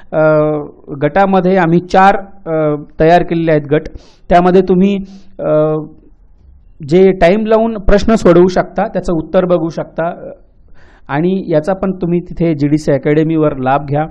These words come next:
अवश्य तुम्हाला तुमच्या ज्या गरजेनुसार ज्या माहिती आहे, तिथे मिळेलच. ठीक आहे, चला, तुमच्या काही अजून, अ, याच्या संदर्भात काही प्रश्न असतील तर तुम्ही comment सेक्शनमध्ये, अ, सांगू शकता.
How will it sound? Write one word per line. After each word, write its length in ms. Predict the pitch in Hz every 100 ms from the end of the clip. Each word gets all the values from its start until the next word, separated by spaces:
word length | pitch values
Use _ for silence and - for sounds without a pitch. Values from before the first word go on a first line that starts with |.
| - - - -
अवश्य 320 | 139 165 175
तुम्हाला 300 | 160 156 147
तुमच्या 300 | 147 143 151
ज्या 100 | 147
गरजेनुसार 560 | 135 131 139 147 143 151
ज्या 160 | 139
माहिती 340 | 135 131 131 143
आहे, 80 | 135
तिथे 240 | 127 135
मिळेलच. 420 | 123 113 113 - - - - - - -
ठीक 140 | 196 247
आहे, 80 | 240 - - -
चला, 400 | 220 254 208 175 - -
तुमच्या 240 | 180 180 190
काही 180 | 180 196
अजून, 280 | 175 175 196 - -
अ, 80 | 160 156 160 156 156 - - -
याच्या 160 | 160
संदर्भात 360 | 180 175 175 180
काही 220 | 180 185
प्रश्न 340 | 180 165 185 180
असतील 220 | 180 175
तर 60 | 170
तुम्ही 160 | 170
comment 260 | 165 156 160
सेक्शनमध्ये, 440 | 160 160 147 143 - - - - - -
अ, 220 | 151 151
सांगू 280 | 147 170 156
शकता. 320 | 147 - -